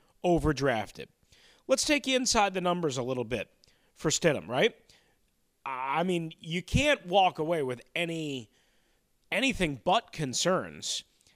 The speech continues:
He had a sixty point seven completion percentage in twenty eighteen. Uh, I don't think you need me to tell you this. That's awful.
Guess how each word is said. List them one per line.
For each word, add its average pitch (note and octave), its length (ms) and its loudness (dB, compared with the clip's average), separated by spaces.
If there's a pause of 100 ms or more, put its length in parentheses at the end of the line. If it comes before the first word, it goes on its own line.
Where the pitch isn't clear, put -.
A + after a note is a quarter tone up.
He A#3+ 140 -6
had D#4+ 100 2
a A#3 80 2
sixty - 760 0
point F#3+ 460 -8
seven E3 460 -4
completion C#3 580 -6
percentage - 760 -6 (340)
in F3 160 -2
twenty D#3 360 -2
eighteen. B2+ 500 -4 (680)
Uh, A2 220 -10 (580)
I F3+ 140 0
don't B3+ 120 4
think A3 200 2
you G3+ 100 -6
need G3+ 200 -4
me G3 180 -4
to F3+ 100 -4
tell F#3+ 240 0
you G3 100 -2
this. G#3+ 440 -4 (120)
That's D#3+ 300 0 (140)
awful. A#2 460 -4